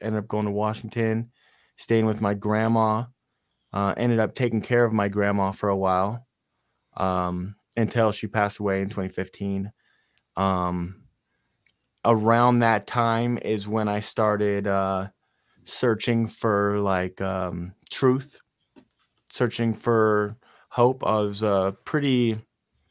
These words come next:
pretty, uh, messed up dude, I guess. You know, had a lot of anxiety and, uh, just loneliness. I was very introverted, um,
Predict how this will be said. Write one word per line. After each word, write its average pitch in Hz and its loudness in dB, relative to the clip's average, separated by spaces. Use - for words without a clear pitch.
pretty, 139 4
uh, 107 4
messed 131 2
up 127 2
dude, 123 2
I 107 4
guess. 107 0
You 110 0
know, 113 0
had 117 2
a 107 0
lot 107 2
of 104 -4
anxiety 104 0
and, 98 -4
uh, 90 0
just 123 0
loneliness. 113 2
I 95 -10
was 92 -10
very 107 0
introverted, 120 0
um, 98 0